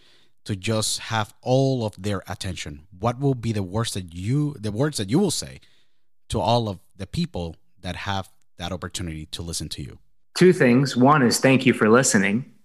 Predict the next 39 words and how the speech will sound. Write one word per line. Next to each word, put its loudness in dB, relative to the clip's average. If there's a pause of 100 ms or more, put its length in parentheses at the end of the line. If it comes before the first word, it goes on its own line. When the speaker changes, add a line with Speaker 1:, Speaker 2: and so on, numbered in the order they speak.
(380)
Speaker 2:
because 2
I 4
think 4
that 4
in 0
itself 2
is, 0 (1080)
is 6
what 6
we 6
could 4
use 6
a 6
little 6
more 8
of. -2 (760)
And 4
I 4
think 2
if 2
we 4
continue 6
to 6
listen 6
to 8
each 4
other 4
and, 4 (1000)
and, 6
and 4
not 4
to 4
react, 4
but 2
to, 4
to 4
respond 4
and 8
understand 4